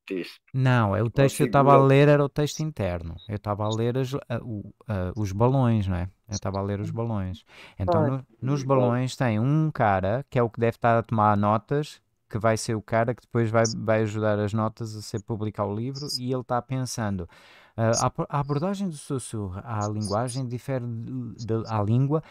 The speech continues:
Speaker 2: difere significativamente dos, daquela que nos foi oferecida pelos, pelos filólogos do século dezenove.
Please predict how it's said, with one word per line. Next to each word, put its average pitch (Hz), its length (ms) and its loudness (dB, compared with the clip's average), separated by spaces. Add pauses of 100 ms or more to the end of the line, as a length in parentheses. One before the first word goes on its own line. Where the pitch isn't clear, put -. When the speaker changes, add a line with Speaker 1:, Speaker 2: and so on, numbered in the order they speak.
(220)
Speaker 2:
difere 131 340 -2
significativamente 143 1160 2
dos, 127 400 -6 (260)
daquela 135 440 4
que - 120 0
nos 127 120 2
foi 135 220 2
oferecida 127 600 -2
pelos, 131 500 -2 (320)
pelos 127 320 0
filólogos 127 1080 6
do 123 200 -4
século 113 500 2
dezenove. 107 640 0